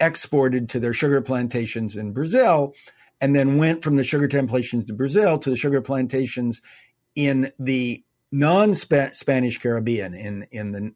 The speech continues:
Dutch, English, and French. And from Barbados, it went to, went to, um, South Carolina. And so there you now have,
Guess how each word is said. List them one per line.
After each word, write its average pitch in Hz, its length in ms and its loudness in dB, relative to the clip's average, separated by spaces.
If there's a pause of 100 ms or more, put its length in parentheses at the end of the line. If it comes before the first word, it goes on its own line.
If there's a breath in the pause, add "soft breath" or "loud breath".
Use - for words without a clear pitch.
(100)
Dutch, 123 440 -2 (260)
English, 117 360 -2
and 107 120 -8
French. 117 380 -4 (320 loud breath)
And 143 220 0
from 123 260 0
Barbados, 120 760 2 (360 soft breath)
it 143 180 0
went 135 460 2
to, 117 240 -4 (1040)
went 131 320 -2
to, 120 360 -2
um, 101 400 -6 (600)
South 131 280 -2
Carolina. 104 440 -4 (340 loud breath)
And 175 160 0
so 170 340 0 (360 loud breath)
there 196 420 6
you 185 180 6
now 170 340 6
have, 139 640 4